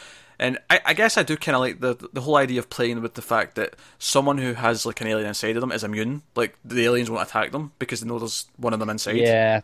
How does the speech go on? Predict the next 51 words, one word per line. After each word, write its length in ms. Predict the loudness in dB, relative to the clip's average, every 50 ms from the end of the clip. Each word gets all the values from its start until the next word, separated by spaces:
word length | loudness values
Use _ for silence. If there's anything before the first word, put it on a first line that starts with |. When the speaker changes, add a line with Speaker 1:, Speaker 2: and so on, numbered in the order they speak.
| _ -2
Speaker 2:
but 100 | 2 4
then 160 | 6 6 6
it 80 | 4 4
ultimately 500 | 2 2 2 0 -2 -2 0 0 0 2
kinda 240 | 2 4 4 4
just 220 | 4 2 -2 -4 0
feels 360 | 2 2 2 2 2 0 -2
like 180 | -2 0 2 4
a, 240 | 6 6 6 4 2
a 60 | 0
plot 340 | -4 -2 0 2 2 2 2
safety 340 | 2 2 2 2 2 0 -2
device. 580 | 0 4 4 4 4 4 0 -4 -8 -8 -10 -12 _ _ _ _ _ _ _ _ _ _ _ _ _ _ _ _ _ _ _ _ _ _ _ _ _ _ _ _ _ -8 -2
You 100 | 0 2
know, 220 | 4 4 2 0 -2 -6 -8 -6
she 160 | -6 -6 -2
feels 260 | 2 4 4 4 2 2
safe, 480 | 2 4 4 4 4 2 -2 -6 -6
uh, 180 | -4 -4 -4 -6 -8
you 100 | -8 -6
know, 160 | -6 -6 -4
like, 180 | -4 -4 0 2
there's 120 | 4 6 6
no 100 | 6 4
threat 420 | 4 2 2 4 4 4 2 0
to 140 | 0 0 2
her 300 | 4 4 4 4 2 -2 -2
from 240 | 0 0 2 2
the 140 | 4 4 4 2
alien. 340 | 2 0 -2 -4 -6 -8 -10
Speaker 1:
Yeah. 180 | -12 -12 -12 -12 -10 -4 0
Well, 80 | 0
she 120 | 0 2 0
goes 120 | 2 2 4
after 300 | 4 4 2 2 0 0
it 60 | 2
once 320 | 2 2 2 2 0 -2
to 120 | -6 -8 -10
try 220 | -8 -4 -2 0 0
and 80 | 2
get 120 | 0 0 -2
it 60 | -2
to 60 | -6
kill 260 | -10 -6 -2 0 2 2
her, 60 | 2
and 280 | 0 -2 -2 -4 -6
she 160 | -8 -8 -8 -4
realizes 300 | 0 2 2 2 0 -2
it 80 | -4
won't 180 | -4 -6 -6 -2
work. 300 | 0 0 0 0 -4